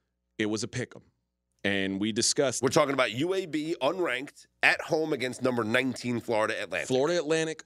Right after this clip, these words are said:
Speaker 1: the longest winning streak in the country, twenty game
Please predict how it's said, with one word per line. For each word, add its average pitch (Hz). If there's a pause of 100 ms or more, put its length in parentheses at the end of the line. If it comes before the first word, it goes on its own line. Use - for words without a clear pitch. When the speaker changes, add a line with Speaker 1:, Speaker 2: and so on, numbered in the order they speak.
Speaker 1:
the 117
longest 127
winning 143
streak 135
in 113
the 95
country, 156
twenty 233
game 208